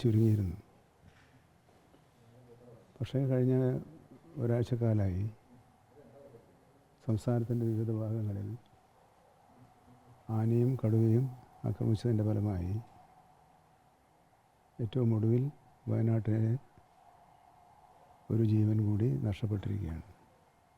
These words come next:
അത് വളരെ ജാഗ്രതയോടുകൂടി പ്രവർത്തിക്കേണ്ടതിൻ്റെ ആവശ്യകതയാണ്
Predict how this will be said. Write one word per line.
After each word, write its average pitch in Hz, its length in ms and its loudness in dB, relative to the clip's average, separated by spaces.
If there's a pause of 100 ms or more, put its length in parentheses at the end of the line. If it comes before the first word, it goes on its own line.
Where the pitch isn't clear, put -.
(1600)
അത് 123 160 0 (1120)
വളരെ 120 280 0 (1120)
ജാഗ്രതയോടുകൂടി 123 840 2
പ്രവർത്തിക്കേണ്ടതിൻ്റെ 113 920 0
ആവശ്യകതയാണ് 107 720 2